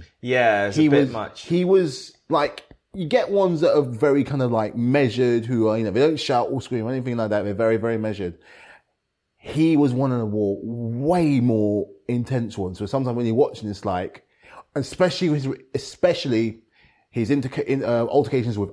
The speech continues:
Speaker 2: other fans.
Speaker 1: Yeah.
Speaker 2: In sometimes, and you see it in the video, that explosive side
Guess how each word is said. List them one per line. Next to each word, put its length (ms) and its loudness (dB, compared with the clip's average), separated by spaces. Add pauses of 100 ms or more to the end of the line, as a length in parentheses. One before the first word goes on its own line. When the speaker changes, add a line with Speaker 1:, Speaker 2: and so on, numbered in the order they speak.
Speaker 2:
other 240 -2
fans. 800 -8
Speaker 1:
Yeah. 260 -2 (240)
Speaker 2:
In 140 -4
sometimes, 480 0
and 80 -4
you 80 -8
see 280 0
it 40 0
in 80 -2
the 60 -2
video, 240 0
that 260 -8
explosive 840 -4
side 480 -2